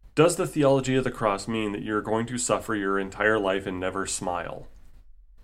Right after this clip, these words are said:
And then you have to wait until you get to heaven to be happy ever? Of course not. Now, Saint Paul does not say we rejoice in our sufferings in terms of like, "Yay, I'm so happy, I'm smiling.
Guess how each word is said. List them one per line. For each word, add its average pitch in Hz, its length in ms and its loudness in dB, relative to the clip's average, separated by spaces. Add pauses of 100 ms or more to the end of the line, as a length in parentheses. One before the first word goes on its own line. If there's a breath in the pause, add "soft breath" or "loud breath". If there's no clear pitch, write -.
(140)
And 110 140 0
then 113 120 0
you 113 100 0
have 113 200 -2
to 117 100 0
wait 117 380 -2 (360)
until 113 300 0
you 104 160 -2
get 95 220 -4
to 98 100 -2
heaven 92 320 -6
to 92 60 -6
be 90 160 -6
happy 90 480 -4
ever? 90 340 -6 (920 soft breath)
Of 107 200 2
course 107 400 0
not. - 300 -12 (800 soft breath)
Now, 107 380 2
Saint 135 360 2
Paul 131 420 8
does 113 180 -2
not 120 220 4
say 113 280 0
we 107 360 2 (520 soft breath)
rejoice 120 880 2
in 110 220 0
our 98 200 2
sufferings 98 840 0
in 110 200 -6
terms 107 460 0
of 101 160 0
like, 95 300 -4
"Yay, 131 340 2
I'm 123 120 -2
so 123 180 -4
happy, 110 400 -8
I'm 113 160 -6
smiling. 101 680 -4